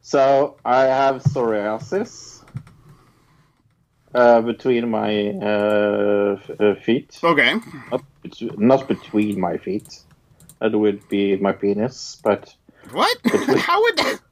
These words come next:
Speaker 2: Oh, yeah, I, between your legs. Right, okay.
Speaker 1: <laughs> Right. But, uh, <laughs> between, like, my,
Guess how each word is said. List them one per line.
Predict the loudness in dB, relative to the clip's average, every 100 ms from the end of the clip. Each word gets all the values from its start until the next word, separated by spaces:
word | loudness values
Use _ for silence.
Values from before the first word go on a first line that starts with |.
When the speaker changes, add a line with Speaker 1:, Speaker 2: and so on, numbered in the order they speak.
| -6
Speaker 2:
Oh, | -2 2
yeah, | 2 2
I, | 0 -2
between | -2 -4 -2 0
your | 2
legs. | 2 2 -2 -10 -8
Right, | -4 -4 -4
okay. | -8 -10 -14 -4
Speaker 1:
<laughs> | -2 -2 -6 -4 -2 2
Right. | 4 4 4 0 -20 -20 -6
But, | 0 2
uh, | 2 0 -4 -6
<laughs> | -6 -6
between, | -4 -2 0 2 2 2
like, | 2 2 -2 _ -20 -20 _
my, | -2 -2 -2